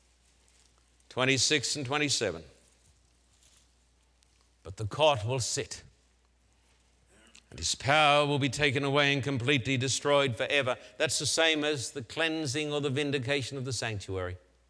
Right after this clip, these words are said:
Parallel passage. "Then the sovereignty,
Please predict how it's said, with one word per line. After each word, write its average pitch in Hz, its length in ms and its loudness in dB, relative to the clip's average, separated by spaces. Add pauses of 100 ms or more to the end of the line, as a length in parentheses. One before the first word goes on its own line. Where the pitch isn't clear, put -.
(380)
Parallel 151 640 4
passage. - 640 -8 (2750)
"Then 135 220 2
the 151 100 2
sovereignty, 147 680 0